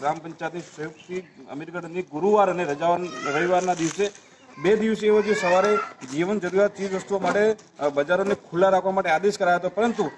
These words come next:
આજથી વાત કરવામાં આવે તો આજથી સંપૂર્ણપણે અમીરગઢને બંધ કરી દેવામાં આવ્યું છે. આપ જોઈ શકો છો, અહીં પોલીસ જવાનો અહીં તૈનાત છે. તમામ આવતા વાહનોને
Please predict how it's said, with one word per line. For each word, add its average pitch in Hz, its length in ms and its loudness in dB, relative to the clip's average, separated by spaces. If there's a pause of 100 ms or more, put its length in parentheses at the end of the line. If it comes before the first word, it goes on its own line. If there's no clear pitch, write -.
આજથી 185 380 0
વાત 202 240 4
કરવામાં 185 320 4
આવે 202 120 4
તો 202 120 0
આજથી 180 260 2
સંપૂર્ણપણે 202 680 -2
અમીરગઢને 185 400 0
બંધ 185 280 -2
કરી 208 200 -2
દેવામાં 190 280 2
આવ્યું 185 140 0
છે. 202 60 -2
આપ 190 220 0
જોઈ 185 140 2
શકો 175 260 -6
છો, 175 120 -8
અહીં 220 120 -2 (420)
પોલીસ 185 200 0
જવાનો 180 280 0
અહીં 190 160 0
તૈનાત 180 300 0
છે. 208 140 2
તમામ 196 600 -2
આવતા 170 300 -2
વાહનોને 196 640 2